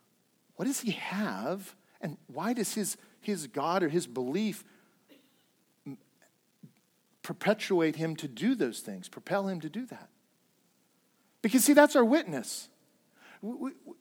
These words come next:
it's not, not being in their faith, face, shouting theology at them and telling them that they're going to go to hell if they don't change their ways. Now, there is a point to have serious conversations with people, don't get me wrong,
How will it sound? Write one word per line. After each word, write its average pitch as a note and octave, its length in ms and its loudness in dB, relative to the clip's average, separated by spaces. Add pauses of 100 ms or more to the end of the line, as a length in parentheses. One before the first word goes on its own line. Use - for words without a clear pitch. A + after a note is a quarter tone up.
(280)
it's - 140 -14
not, C#4+ 160 2 (260)
not C4 220 0
being A#3+ 220 8
in G#3+ 80 6
their F#3+ 100 4
faith, G3+ 560 4 (400)
face, A3+ 480 6
shouting G3+ 460 6
theology G3+ 540 6
at G#3 100 -2
them G#3+ 340 4
and C#3 140 0 (360)
telling G3+ 260 6
them G3+ 100 4
that G3+ 80 -2
they're F#3+ 160 8
going F3+ 340 0
to F3 180 4 (540)
go F3+ 140 8
to G3 80 10
hell G#3 320 10
if G#3+ 80 4
they F#3 80 6
don't F#3+ 160 4
change G3 320 4
their G3 100 6
ways. G3+ 340 6
Now, A3 140 0
there C4 220 2
is G#3+ 100 2
a G#3+ 60 2
point A3+ 400 2
to G#3+ 100 2
have G3+ 180 4
serious B3 440 -2
conversations B3 580 -2
with - 100 -12
people, D#3+ 200 -4
don't G3 100 0
get D4 100 -8
me C4+ 60 -4
wrong, F#3 320 0